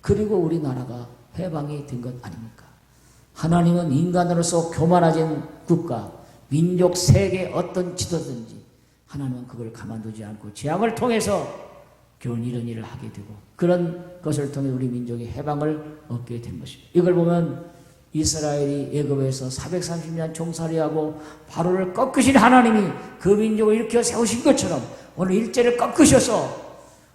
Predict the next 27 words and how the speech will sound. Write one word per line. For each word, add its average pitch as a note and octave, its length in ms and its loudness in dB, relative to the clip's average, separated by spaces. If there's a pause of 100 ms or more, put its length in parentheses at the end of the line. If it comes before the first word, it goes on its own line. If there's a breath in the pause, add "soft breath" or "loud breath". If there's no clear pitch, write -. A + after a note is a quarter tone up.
우리 D#3+ 200 2
민족을 E3+ 800 4
세계 D3+ 340 0
민족의 C3+ 480 -2
뛰어난 A#2+ 360 -6
해방의 E3+ 440 -8
국가로 D#3 320 -10
삼아주신 E3+ 560 -8
것은 D3+ 380 -10 (200)
엄청난 B2+ 480 -10
거예요. - 160 -20 (800 soft breath)
저는 D3+ 260 -6
해방 E3 360 -4
후에 D3 160 -6
태어났기 C#3+ 480 -8
때문에 C3 320 -2
모르지만은 B2+ 600 0
어르신들 C#3 460 2
얘기 C3+ 220 4
들으면 C3 600 -2 (460 loud breath)
천구백사십오 C#3+ 880 -4
년 B2+ 180 -2
팔월 C3+ 300 -8
십오 B2+ 260 -10
일 A#2+ 140 -10
그 D#3+ 140 -4
해에는 E3 440 2